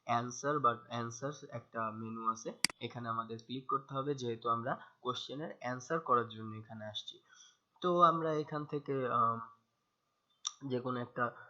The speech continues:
কোশ্চেনের অ্যান্সার দিব, যে, আম, <clears throat>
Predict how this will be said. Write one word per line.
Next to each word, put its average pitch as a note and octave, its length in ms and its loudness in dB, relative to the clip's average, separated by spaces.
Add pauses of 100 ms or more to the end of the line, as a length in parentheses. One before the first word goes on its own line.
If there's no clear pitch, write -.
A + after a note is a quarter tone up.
(120)
কোশ্চেনের B2 460 0
অ্যান্সার B2 460 -2
দিব, A#2 280 -2 (300)
যে, A#2+ 220 -2 (200)
আম, G#2+ 720 -2 (400)
<clears throat> B2+ 400 -6